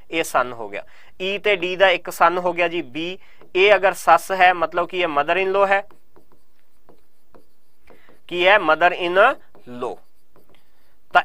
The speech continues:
it means ਕੀ ਹੈ? ਆਹ mother in law ਹੈ, ਤਾਂ ਆਹ ਕੀ ਹੋ ਗਈ? ਇਹ ਹੋ ਗਈ ਜੀ ਉਹਦੀ daughter in law, ਨੂੰਹ ਰਾਣੀ ਹੋ ਗਈ। ਠੀਕ ਹੈ ਜੀ। ਔਰ ਇਹਨਾਂ ਦਾ B ਦਾ ਹੀ ਬੇਟਾ ਕੌਣ ਹੋ ਗਿਆ? ਕਿਊ ਹੋ ਗਿਆ। ਤਾਂ ਉਹ ਕੀ ਕਹਿੰਦਾ? B ਦਾ D ਨਾਲ ਕੀ ਸੰਬੰਧ ਹੈ? B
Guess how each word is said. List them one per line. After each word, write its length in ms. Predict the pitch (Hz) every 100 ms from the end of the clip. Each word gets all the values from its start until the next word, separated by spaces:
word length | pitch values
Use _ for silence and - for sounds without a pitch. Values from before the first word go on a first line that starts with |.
| - 190
it 80 | 190
means 200 | 208 208
ਕੀ 160 | 202 190
ਹੈ? 60 | 180
ਆਹ 200 | 170 190 165
mother 180 | 170 190
in 100 | 190
law 120 | 202 196
ਹੈ, 40 |
ਤਾਂ 100 | 185 170
ਆਹ 140 | 180
ਕੀ 160 | 185 185
ਹੋ 140 | 180
ਗਈ? 160 | 165 160
ਇਹ 180 | 175 175
ਹੋ 140 | 170
ਗਈ 160 | 160 165
ਜੀ 140 | 160
ਉਹਦੀ 240 | 170 165 214 147
daughter 280 | 147 143 180
in 180 | 190 190 190
law, 160 | 202 214 - - 135
ਨੂੰਹ 200 | 160 185
ਰਾਣੀ 240 | 190 196
ਹੋ 140 | 185 190
ਗਈ। 220 | 214 214 -
ਠੀਕ 240 | - 165 214
ਹੈ 60 |
ਜੀ। 200 | 208 175 -
ਔਰ 120 | 160 -
ਇਹਨਾਂ 260 | 175 180 190
ਦਾ 220 | 190 190 - - - 139
B 140 | 175 180
ਦਾ 100 | 196
ਹੀ 140 | 196
ਬੇਟਾ 320 | 160 165 180 175
ਕੌਣ 200 | 175 170
ਹੋ 140 | 165
ਗਿਆ? 160 | 170 190 -
ਕਿਊ 220 | 151 143
ਹੋ 140 | 123 117
ਗਿਆ। 200 | 123 - - -
ਤਾਂ 100 | 175
ਉਹ 180 | 190 190
ਕੀ 160 | 196
ਕਹਿੰਦਾ? 300 | 180 170 175 165 123
B 180 | 170 196
ਦਾ 160 | 185 175 170
D 160 | 156 160
ਨਾਲ 200 | 156 151
ਕੀ 160 | 147
ਸੰਬੰਧ 380 | 135 135 127 123
ਹੈ? 60 | 117 110
B 100 | 160